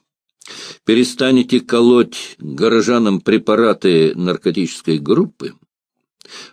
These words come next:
погоните пустышку, сколько понадобится времени, чтобы дурь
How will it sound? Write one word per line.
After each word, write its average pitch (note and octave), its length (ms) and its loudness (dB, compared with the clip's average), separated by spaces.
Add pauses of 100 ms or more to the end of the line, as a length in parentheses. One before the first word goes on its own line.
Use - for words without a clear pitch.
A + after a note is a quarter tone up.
погоните A#2+ 800 2
пустышку, - 840 -2 (1080)
сколько - 480 -2
понадобится C2+ 640 -8
времени, E3 580 -2
чтобы E2+ 420 -2
дурь G2 500 2